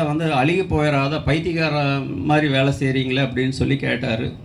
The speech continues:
எங்களுக்கு விவரம் கம்மி தான். பத்தொன்பது லட்சம் மரம் வச்சிருக்கோம். ஒரு விவசாயி குடிமங்கலத்து பக்கத்துல ஒரு ஏக்கர் வந்து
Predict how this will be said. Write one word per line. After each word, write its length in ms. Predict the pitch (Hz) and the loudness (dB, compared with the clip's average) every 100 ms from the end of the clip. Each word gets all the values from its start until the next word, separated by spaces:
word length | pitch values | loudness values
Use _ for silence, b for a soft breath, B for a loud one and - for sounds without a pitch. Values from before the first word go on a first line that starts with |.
| - - - - - - - - - - - - - - - - - - - - - - | -18 -18 -18 -18 -18 -18 -18 -18 -16 -14 -14 -14 -14 -12 -12 -12 -14 -12 -12 -12 -10 0
எங்களுக்கு 420 | 143 170 180 160 | 2 4 0 0
விவரம் 400 | 151 156 165 156 | 0 2 0 0
கம்மி 260 | 135 156 165 | 2 2 2
தான். 240 | 139 160 - - - - - - - - - - - - - - - - - - - - - | 2 -2 -6 -16 -18 -18 -20 -20 -20 -20 -20 -20 -20 -20 -16 -14 -14 -12 -12 -10 -10 -8 0
பத்தொன்பது 500 | 135 170 160 165 156 | 0 2 2 2 2
லட்சம் 360 | 147 143 135 | 2 0 0
மரம் 300 | 139 160 151 | 0 0 0
வச்சிருக்கோம். 520 | 123 123 151 127 127 - - - - - - - - - - - | 0 0 -2 -2 -6 -8 -14 -18 -16 -16 -16 -16 -18 -20 -16 0
ஒரு 240 | 135 156 143 | 4 6 4
விவசாயி 500 | 135 175 165 170 170 | 2 0 0 -2 -2
குடிமங்கலத்து 720 | 135 156 170 165 156 143 139 - | -2 -2 -2 -2 -2 -4 -2 -2
பக்கத்துல 420 | 135 160 135 123 151 165 - - - - - - - - - - - - - | -2 -2 -2 -2 -4 -8 -16 -18 -20 -20 -20 -18 -18 -18 -18 -16 -16 -10 4
ஒரு 220 | 151 156 | 6 6
ஏக்கர் 400 | 151 175 196 196 | 4 2 0 -2
வந்து 360 | 165 151 139 131 | -2 -2 -2 -2